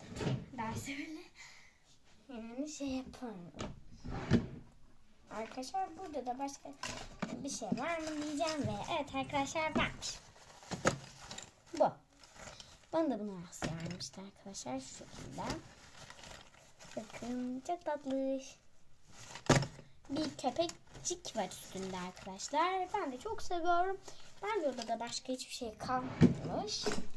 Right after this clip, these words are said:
Ve süremiz de bitmiş zaten arkadaşlar. Sizleri çok seviyorum. Eğer videoyu beğendiyseniz abone olup like atmayı unutmayın. Ve eğer sizle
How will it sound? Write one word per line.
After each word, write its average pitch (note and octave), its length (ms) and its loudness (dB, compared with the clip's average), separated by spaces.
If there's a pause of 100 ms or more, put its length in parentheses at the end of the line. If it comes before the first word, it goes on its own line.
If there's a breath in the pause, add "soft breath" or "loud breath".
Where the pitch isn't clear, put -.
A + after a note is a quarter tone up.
(380)
Ve C#4+ 200 4
süremiz B3+ 480 0
de A3 100 0
bitmiş A#3+ 200 6
zaten A#3 340 8 (100)
arkadaşlar. A3+ 420 0
Sizleri D#4 360 0
çok F4 120 -2
seviyorum. - 340 -4
Eğer A3 380 -4
videoyu G#3+ 340 -4
beğendiyseniz G#3 600 -8 (380 loud breath)
abone D4+ 200 2
olup A3+ 180 -6
like A#3+ 180 -6
atmayı D3+ 220 -10
unutmayın. F#4+ 400 -10 (380 loud breath)
Ve D4+ 40 4
eğer D4+ 520 -4 (1000)
sizle B3 360 -4